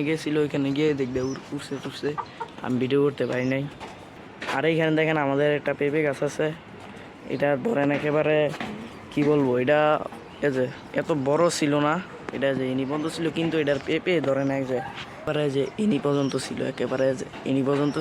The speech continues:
ছিল। এ-, এ-, একটা পেঁপে এক কেজি করে হয়েছে পুরো, এক কেজি বারোশো গ্রাম, নয়শো গ্রাম এরকম করে এত বড় বড় পেঁপে হয়েছে। মানে গাছই মনে হয় ভাঙ্গা পড়ে যাবো পেঁপের লোডে, এমন পেঁপে হয়েছে।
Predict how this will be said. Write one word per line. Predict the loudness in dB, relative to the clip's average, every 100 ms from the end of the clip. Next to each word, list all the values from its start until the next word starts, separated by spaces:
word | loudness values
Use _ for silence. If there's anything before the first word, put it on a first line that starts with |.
| -2
ছিল। | 0 2 2
এ-, | 0 0
এ-, | 0 0 -2 -4
একটা | -4 -6 -2
পেঁপে | -2 0 0
এক | 0 -4
কেজি | -4 -2
করে | -2 -2
হয়েছে | -4 -8
পুরো, | -8 -10 -12 -16 -16 -12 -6
এক | -6 -2
কেজি | 0 0 0
বারোশো | 0 0 -2
গ্রাম, | 0 0 0 0 -4 -10 -2
নয়শো | 0 0 0
গ্রাম | 0 0
এরকম | 0 0 0
করে | 0 -2
এত | -2 -2
বড় | 0 0
বড় | 0 -2
পেঁপে | -2 -2
হয়েছে। | -4 -6 -10 -14 -16 -16 -14 -12 -12 -12 -4
মানে | -2 0 0 -2 -4 -12 -16 -14 -8 -4 0
গাছই | 0 2 4
মনে | 4
হয় | 4
ভাঙ্গা | 4 4 4
পড়ে | 4
যাবো | 2 2 0
পেঁপের | 2 2 2
লোডে, | 2 2 2
এমন | 2 2 0 0
পেঁপে | 0 -2
হয়েছে। | -4 -6 -10